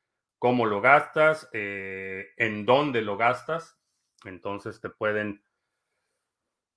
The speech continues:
controlar y monitorear en toda tu actividad financiera.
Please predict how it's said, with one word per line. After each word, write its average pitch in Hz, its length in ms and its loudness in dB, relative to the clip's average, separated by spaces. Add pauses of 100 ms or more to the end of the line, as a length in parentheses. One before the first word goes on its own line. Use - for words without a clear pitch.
(360)
controlar 123 640 6
y 139 60 0
monitorear 117 760 2 (920)
en 107 260 -8
toda 123 240 -2
tu - 80 -6
actividad 107 340 -6
financiera. 113 580 -8